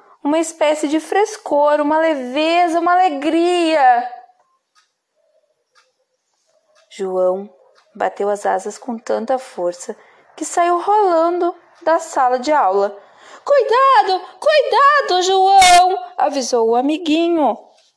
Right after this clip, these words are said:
A casquinha continuou girando, girando, girando.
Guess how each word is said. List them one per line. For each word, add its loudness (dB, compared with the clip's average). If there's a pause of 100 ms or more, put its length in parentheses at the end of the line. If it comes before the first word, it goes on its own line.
(540)
A -12
casquinha -10 (1500)
continuou -2
girando, -2
girando, 0
girando. 0